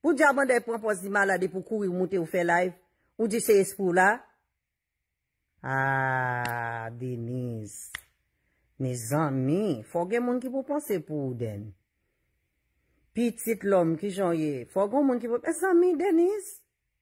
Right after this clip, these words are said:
ou kite mari Sena, Dyabandèy fè konplo sou ou nan Facebook la. Deniz, tèlman wont! Timoun Deniz dilit layv la,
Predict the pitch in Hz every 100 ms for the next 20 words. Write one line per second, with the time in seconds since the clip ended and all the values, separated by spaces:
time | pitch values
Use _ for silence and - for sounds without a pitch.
0 | _ _ _ - 277 370 381 330 302 302
1 | 302 311 302 269 269 240 240 240 254 240
2 | 233 240 240 233 226 214 - 226 214 226
3 | 247 262 _ _ _ _ - 220 247 262
4 | 240 202 226 - 220 233 247 269 _ _
5 | _ _ _ _ _ 170 233 277 311 -
6 | 254 240 233 208 202 - 226 196 190 202
7 | 202 185 170 196 180 165 143 135 127